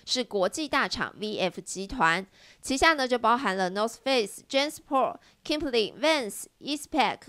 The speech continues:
Timberland，然后 Eagle Creek 等知名的品牌。红玉呢都有出这些品牌箱包材上面的布品。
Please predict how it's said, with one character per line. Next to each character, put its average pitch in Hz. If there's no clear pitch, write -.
Timberland， 262
然 180
后 220
Eagle 277
Creek 269
等 165
知 196
名 185
的 165
品 -
牌。 151
红 285
玉 370
呢 269
都 269
有 196
出 226
这 226
些 226
品 185
牌 165
箱 208
包 208
材 226
上 220
面 233
的 190
布 294
品。 185